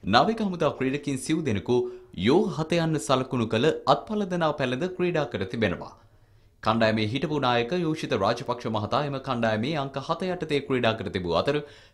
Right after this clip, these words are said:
මෙම සිද්ධියට අදාළ ඡායාරූප සමාජ වෙබ් අඩවිවලද පළ කර තිබුණා.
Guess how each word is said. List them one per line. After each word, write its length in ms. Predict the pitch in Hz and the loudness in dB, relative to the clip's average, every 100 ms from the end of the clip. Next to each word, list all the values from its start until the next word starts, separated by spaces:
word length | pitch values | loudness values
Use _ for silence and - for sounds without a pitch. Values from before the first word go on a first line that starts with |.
| - | 0
මෙම 200 | 110 143 | 2 2
සිද්ධියට 460 | 143 208 190 185 156 | 0 -2 0 2 4
අදාළ 240 | 156 147 | 4 2
ඡායාරූප 480 | - 135 131 127 151 190 - - | 2 2 4 2 0 -2 -4 -10
සමාජ 460 | - 175 214 208 120 | 0 0 0 0 2
වෙබ් 240 | 101 123 | 2 2
අඩවිවලද 560 | 160 151 135 117 107 107 | 0 0 -2 0 2 2
පළ 280 | 107 127 107 | 2 2 2
කර 180 | - - | -2 -4
තිබුණා. 380 | 117 104 80 | -2 -2 -4